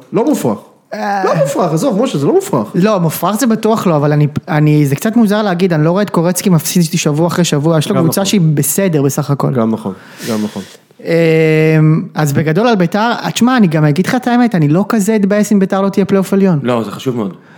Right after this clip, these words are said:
Speaker 2: זה חשוב כלכלית, אבל אני לא מרגיש
Speaker 3: מה זה?
Speaker 1: זה, אתה מבין, זה גם העניין הזה, מה זה חשוב מאוד? במובן של הקהל וכאלו?
Speaker 3: כסף, כסף,
Speaker 1: סבבה, אבל
Speaker 3: כסף.
Speaker 1: זה תמיד
Speaker 3: לא,
Speaker 1: נכון.
Speaker 3: לא, כסף, כסף.
Speaker 1: וזה, עם ביתר
Speaker 2: כסף,
Speaker 1: זה תמיד
Speaker 2: כן.
Speaker 1: נכון.
Speaker 3: כסף.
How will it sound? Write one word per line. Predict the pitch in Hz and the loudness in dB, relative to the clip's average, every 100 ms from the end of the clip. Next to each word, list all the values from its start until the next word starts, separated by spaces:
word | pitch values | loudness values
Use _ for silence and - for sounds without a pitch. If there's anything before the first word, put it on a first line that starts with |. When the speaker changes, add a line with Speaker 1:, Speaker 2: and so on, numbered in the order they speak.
| - - - | -20 -20 -4
Speaker 2:
זה | 170 180 | -2 0
חשוב | 180 247 254 | 0 0 0
כלכלית, | 262 208 180 208 196 - - | 0 0 2 2 2 -4 -4
אבל | 156 151 160 | 0 0 2
אני | 165 | 2
לא | 165 220 | 2 2
מרגיש | 262 240 247 240 - | 0 0 0 0 0
Speaker 3:
מה | 147 | 0
זה? | 165 | 0
Speaker 1:
זה, | 214 208 | 0 -2
אתה | 147 147 | -2 0
מבין, | 196 | 0
זה | 151 | 0
גם | 151 214 | 0 0
העניין | 196 143 | 0 0
הזה, | 123 120 | -2 -2
מה | 175 | -2
זה | |
חשוב | 175 147 127 110 | -2 -4 -2 -2
מאוד? | 107 110 | -2 0
במובן | 135 180 | 0 -2
של | 180 | -2
הקהל | 139 165 226 262 | -2 -2 0 0
וכאלו? | 269 294 302 | 0 0 0
Speaker 3:
כסף, | 175 143 | -2 -4
כסף, | - | -4
Speaker 1:
סבבה, | 285 | -2
אבל | 415 | -2
Speaker 3:
כסף. | 208 | 0
Speaker 1:
זה | 208 | 0
תמיד | - 202 | 0 -2
Speaker 3:
לא, | 226 | 0
Speaker 1:
נכון. | 185 | 0
Speaker 3:
לא, | 196 170 143 | 0 -2 -2
כסף, | 170 98 - | -4 -4 -2
כסף. | 143 | 0
Speaker 1:
וזה, | 190 | 2
עם | 208 | 0
ביתר | 202 233 | 0 0
Speaker 2:
כסף, | 269 262 | 0 0
Speaker 1:
זה | 285 | 0
תמיד | 180 | 0
Speaker 2:
כן. | 277 | -2
Speaker 1:
נכון. | 220 151 110 | -2 -2 -2
Speaker 3:
כסף. | 143 98 - | -4 -6 -12